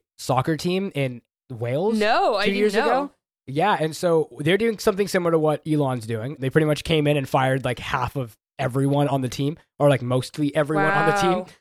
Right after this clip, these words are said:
Speaker 1: and then started spending, like, millions of dollars to, like, revamp this club that used to have this huge status where they were playing in the Premier League, and they were,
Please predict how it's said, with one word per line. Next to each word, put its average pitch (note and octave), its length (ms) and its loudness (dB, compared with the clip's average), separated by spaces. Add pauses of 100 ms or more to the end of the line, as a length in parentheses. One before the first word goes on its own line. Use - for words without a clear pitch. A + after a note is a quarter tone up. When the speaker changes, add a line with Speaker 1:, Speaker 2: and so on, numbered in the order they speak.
(200)
Speaker 1:
and F3+ 180 2
then F#3 120 2
started G3 180 2
spending, G3 240 0
like, F3+ 160 0
millions D#3+ 260 2
of D3+ 60 -6
dollars E3 320 2
to, - 80 -4
like, C#3+ 160 -2
revamp D3 540 0
this C3 160 -10
club E3+ 280 2
that C#3 120 0
used C#3 160 -2
to C#3+ 80 -2
have C3 260 -6 (220)
this - 260 0
huge E3 200 2
status D3+ 460 -2
where C3+ 120 0
they B2+ 200 0
were C3+ 120 -2
playing C#3+ 260 0
in C#3 60 -2
the C3 60 -4
Premier D#3+ 340 0
League, F#3 240 0
and D3 120 0
they C3+ 60 2
were, C3 220 0